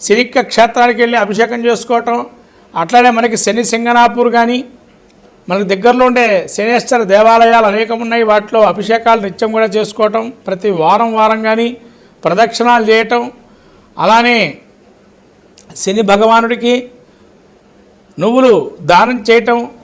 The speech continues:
ఆ విధంగా నువ్వులు ఆయనకి ఇష్టమైనటువంటి నువ్వుల పదార్థాలు భోజనంలో పెట్టడం, అలానే వస్త్రాలని దానం చేయటం, సేవకా వృత్తిలో ఉండేటువంటి వారికి కొంత మీ వంతు సహాయం చేయటం,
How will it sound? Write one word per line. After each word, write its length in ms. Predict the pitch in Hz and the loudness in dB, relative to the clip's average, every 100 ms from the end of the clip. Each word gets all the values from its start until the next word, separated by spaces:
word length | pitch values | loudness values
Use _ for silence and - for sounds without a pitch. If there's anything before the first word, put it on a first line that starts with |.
| _ _ 170 | _ _ -4
ఆ 40 | 185 | 0
విధంగా 260 | 220 240 220 | 0 0 -2
నువ్వులు 260 | 214 240 240 | 0 2 4
ఆయనకి 200 | 214 202 196 | 4 0 -4
ఇష్టమైనటువంటి 540 | - 240 240 226 208 | -2 0 -2 -2 -2
నువ్వుల 180 | 220 247 226 | 0 0 4
పదార్థాలు 500 | 220 240 196 208 240 185 | 4 4 2 2 2 2
భోజనంలో 400 | 214 233 233 233 196 | 0 2 0 -2 -2
పెట్టడం, 320 | 202 220 233 240 - - _ _ _ _ _ _ _ - | -4 0 0 0 -14 -20 _ _ _ _ _ _ _ -4
అలానే 220 | 196 220 165 | 0 2 2
వస్త్రాలని 560 | 185 - 247 247 247 214 | 0 2 4 4 2 2
దానం 240 | 208 220 233 220 | 4 4 0 0
చేయటం, 300 | 226 233 240 247 240 | 2 2 0 0 -6
సేవకా 400 | - 202 247 262 262 | 0 2 2 4 4
వృత్తిలో 320 | 247 - 254 247 | 4 -2 0 2
ఉండేటువంటి 420 | 247 240 240 233 233 | 2 -2 -2 -2 2
వారికి 300 | 233 240 233 220 | 2 2 -2 -2
కొంత 200 | 220 208 226 214 | -2 -2 -4 -2
మీ 80 | 214 208 | 0 0
వంతు 260 | 202 240 208 175 - | 0 0 0 -2 -2
సహాయం 380 | 208 190 240 247 208 | 2 4 4 2 0
చేయటం, 300 | 220 226 240 | 0 0 -2